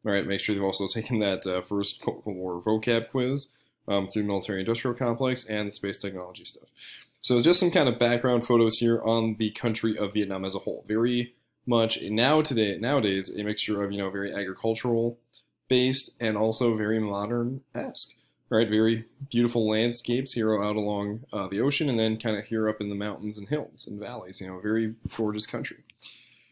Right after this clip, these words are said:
So, location of Vietnam. So we're still sort of in this area of the Cold War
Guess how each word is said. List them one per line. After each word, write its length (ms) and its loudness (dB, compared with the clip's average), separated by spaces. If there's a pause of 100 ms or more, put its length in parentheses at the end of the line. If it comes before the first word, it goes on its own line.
(160)
So, 360 4 (880)
location 500 6
of 280 4
Vietnam. 440 2
So 160 0
we're 80 -2
still 240 4
sort 240 0
of 60 2
in 60 2
this 200 0
area 480 4
of 300 0
the 80 -10
Cold 320 0
War 480 -2